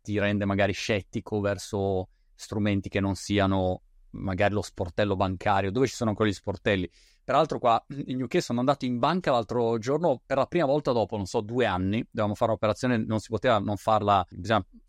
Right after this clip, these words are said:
assolutamente andare fisicamente in banca, e praticamente non, cioè, non c'è più nessuno. <laughs> Sono arrivato,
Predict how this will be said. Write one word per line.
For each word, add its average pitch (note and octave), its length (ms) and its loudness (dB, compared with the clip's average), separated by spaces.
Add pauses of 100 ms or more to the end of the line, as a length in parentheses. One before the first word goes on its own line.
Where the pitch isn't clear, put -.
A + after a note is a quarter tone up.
(140)
assolutamente A#2+ 560 -2
andare G2 600 0
fisicamente A2+ 680 0
in A2 100 2
banca, G#2 420 2 (500)
e - 80 -20
praticamente E4+ 480 0
non, - 180 -2 (300)
cioè, C#3 160 -2
non B2 80 -6
c'è D3 120 -6
più F3 120 0
nessuno. C#3 420 -4
<laughs> - 160 -20
Sono - 240 0
arrivato, A3+ 600 2